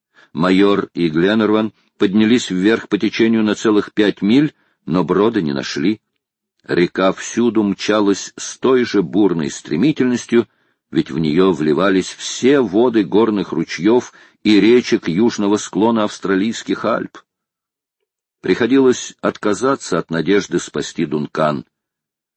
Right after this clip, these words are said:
Со времени отъезда Бена Джойса прошло пять дней.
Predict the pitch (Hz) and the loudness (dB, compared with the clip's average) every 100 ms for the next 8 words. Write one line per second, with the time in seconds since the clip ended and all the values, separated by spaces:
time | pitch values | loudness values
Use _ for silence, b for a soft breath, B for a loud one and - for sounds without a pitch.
0 | _ - 90 87 95 90 90 87 80 98 | _ -6 0 2 2 2 0 -2 0 0
1 | 76 73 - 92 76 - 127 131 135 - | 0 -4 -2 -2 -2 -6 0 2 2 0
2 | 131 - _ _ - _ - 71 - 80 | -4 -6 _ _ -20 _ -6 -4 -4 -2
3 | 110 120 113 _ _ _ _ _ 80 85 | 0 -2 -8 _ _ _ _ _ -6 -4
4 | 78 - - - 65 95 - | -6 -14 -18 -12 -8 -6 -8